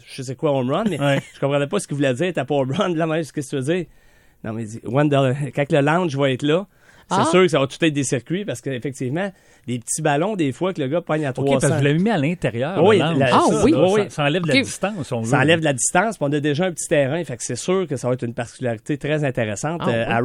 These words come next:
Speaker 1: Rockland, ils ont ça dans le champ droit.
Speaker 3: Ok,
Speaker 1: Tu sais,
Speaker 3: mais
Speaker 1: c'est un
Speaker 3: donc,
Speaker 1: genre de, c'est pas le Fenway Park, là, mais tu sais, ça va être une particularité dans le champ gauche à Trois-Rivières qui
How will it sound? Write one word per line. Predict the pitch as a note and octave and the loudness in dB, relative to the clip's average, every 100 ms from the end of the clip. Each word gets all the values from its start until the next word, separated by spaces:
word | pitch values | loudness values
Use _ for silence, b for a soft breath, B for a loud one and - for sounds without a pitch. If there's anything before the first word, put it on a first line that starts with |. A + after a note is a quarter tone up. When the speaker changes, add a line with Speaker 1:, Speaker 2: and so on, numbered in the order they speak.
| D3+ | 4
Speaker 1:
Rockland, | C#3+ E3 G3+ F#3+ | 2 0 -2 0
ils | |
ont | C3+ | -2
ça | A#2+ F3+ | -4 -6
dans | E3 | -6
le | |
champ | A#2 C#3 B2 | -6 -6 -4
droit. | A#2+ C#3+ - _ _ _ | -6 -8 -10 _ _ _
Speaker 3:
Ok, | G#3+ | 4
Speaker 1:
Tu | - | 8
sais, | |
Speaker 3:
mais | A#3+ | 8
Speaker 1:
c'est | |
un | F3+ | 8
Speaker 3:
donc, | C#3 | 6
Speaker 1:
genre | G3 A3+ | 4 2
de, | C#3+ | -2
c'est | - | 0
pas | F#3+ | 0
le | |
Fenway | E3+ D3+ C#3 | 2 0 0
Park, | B2+ F3 B3 F#3+ | 0 -2 -4 -4
là, | |
mais | D#3+ | -4
tu | C3+ | -4
sais, | G3+ | -6
ça | - C#3 | -2 0
va | D3+ | 0
être | D3+ | 0
une | C#3+ | -2
particularité | - D#3+ - D#3+ C#3+ B2 F3+ | -2 -4 -4 -4 -4 -4 -4
dans | E3+ | -2
le | C#3+ | -4
champ | - D3 | -4 -4
gauche | C3 D#3 D#3+ | -2 -4 -4
à | C3 | -6
Trois-Rivières | C#3 B2 A2+ C3 C#3 | -4 -2 -2 -4 -4
qui | B2 A2 G2+ | -8 -10 -10